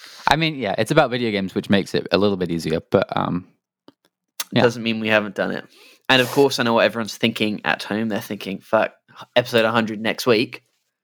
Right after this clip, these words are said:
Speaker 2: Better be
Speaker 1: Whew.
Speaker 2: something good, right?"
Speaker 1: Whew.
Speaker 2: 'Cause, you know, <laughs> hello, episode, it's gotta have something good.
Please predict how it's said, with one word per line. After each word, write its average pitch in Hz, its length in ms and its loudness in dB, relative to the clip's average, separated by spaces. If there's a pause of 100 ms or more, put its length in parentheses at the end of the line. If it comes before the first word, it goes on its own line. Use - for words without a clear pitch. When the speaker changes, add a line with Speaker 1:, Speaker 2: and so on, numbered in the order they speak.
(380)
Speaker 2:
Better 381 240 4
be 466 80 4
Speaker 1:
Whew. 349 60 0
Speaker 2:
something 117 460 0
good, 135 340 2 (240)
right?" 120 180 6
Speaker 1:
Whew. 480 500 2
Speaker 2:
'Cause, 143 180 0
you 120 180 0
know, 92 60 -6 (440)
<laughs> - 220 -20
hello, 113 380 4 (300)
episode, 120 320 0
it's 107 120 -10
gotta 175 260 6
have 110 160 -2
something 104 300 -14
good. 95 220 -4